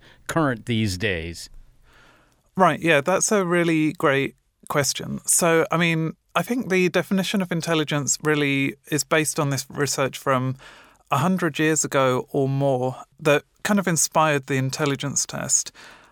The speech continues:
Speaker 2: And, you know, I Q tests have been criticized a lot, but actually they do measure some really important skills. They measure your abstract thinking, your kind of learning and memory,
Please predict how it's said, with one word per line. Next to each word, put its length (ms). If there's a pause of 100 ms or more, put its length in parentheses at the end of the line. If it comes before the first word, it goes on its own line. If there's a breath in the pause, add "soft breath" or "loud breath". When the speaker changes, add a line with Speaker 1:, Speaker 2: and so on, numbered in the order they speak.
(140 loud breath)
Speaker 2:
And, 220
you 80
know, 140
I 100
Q 220
tests 320
have 280
been 200
criticized 600
a 40
lot, 240
but 120
actually 320
they 200 (140)
do 380 (460 soft breath)
measure 300
some 220
really 160
important 460
skills. 440
They 140
measure 300
your 260
abstract 420
thinking, 580
your 380 (420 loud breath)
kind 160
of 120
learning 380
and 140
memory, 560